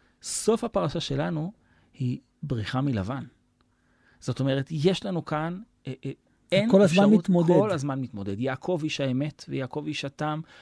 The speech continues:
Speaker 1: הוא זה שמתמודד עם כל הרוע בעולם, וכמו שאמרנו, כאשר האנטישמיות ושנאת ישראל מתחילה להרים את הראש שלה,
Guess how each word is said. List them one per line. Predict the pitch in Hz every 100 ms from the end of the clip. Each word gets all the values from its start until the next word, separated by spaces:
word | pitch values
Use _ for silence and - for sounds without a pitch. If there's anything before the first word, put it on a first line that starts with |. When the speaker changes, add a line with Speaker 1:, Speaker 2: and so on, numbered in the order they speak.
| _
Speaker 1:
הוא | 165 156
זה | 147
שמתמודד | 151 139 131 143
עם | 139
כל | - 147 135
הרוע | 117 120
בעולם, | 113 104 143 147
וכמו | - 131
שאמרנו, | 120 110 107 104 101 - - - -
כאשר | 113 104 147 139
האנטישמיות | 127 113 - - 131 135 120 123
ושנאת | 110 - 117 131 135
ישראל | - 120 113
מתחילה | 110 - 120
להרים | 123 110 107 131
את | 139 104
הראש | 107 117 -
שלה, | 143 165